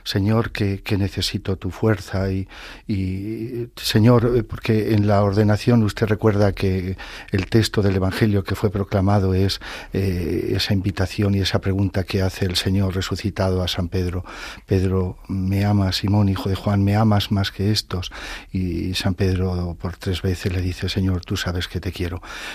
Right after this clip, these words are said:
Por eso yo la, aquel día yo le decía al Señor, y lo dije también públicamente en las palabras finales que dirigí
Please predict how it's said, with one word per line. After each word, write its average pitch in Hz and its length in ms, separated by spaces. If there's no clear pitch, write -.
Por 113 100
eso 117 200
yo 127 120
la, 131 120
aquel 117 400
día 127 300
yo 104 140
le 98 140
decía 98 340
al 98 80
Señor, 101 380
y 104 60
lo 95 100
dije 113 300
también 98 320
públicamente 98 640
en 95 100
las 92 140
palabras 92 480
finales 95 420
que - 140
dirigí 95 400